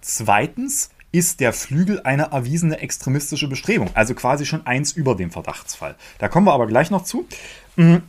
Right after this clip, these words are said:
weil das durchaus interessant ist, die Argumentationsfigur dort des, äh, V G Köln.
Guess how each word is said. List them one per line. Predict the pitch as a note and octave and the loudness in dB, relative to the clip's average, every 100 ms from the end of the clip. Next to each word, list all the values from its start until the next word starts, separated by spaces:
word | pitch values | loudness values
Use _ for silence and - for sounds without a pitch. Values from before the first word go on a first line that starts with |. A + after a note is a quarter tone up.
| - C#3+ | -10 2
weil | C3+ E3+ | 4 4
das | F#3 - - | 2 -4 -10
durchaus | C#3+ E3+ F#3 D#3 | 0 4 4 2
interessant | E3 - - C3+ C#3+ | 0 -4 2 2 2
ist, | - - | -8 -10
die | - | -4
Argumentationsfigur | E2+ E2+ E2 F2+ D#2+ F2 E2 - - F2 E2 | -2 -2 -6 -8 -10 -8 -8 -10 -10 -10 -8
dort | F2 - | -10 -8
des, | G2+ F2+ - | -10 -10 -14
äh, | - | -14
V | - G2 | -4 -2
G | F#2+ | -2
Köln. | - C3+ D3 | 2 2 2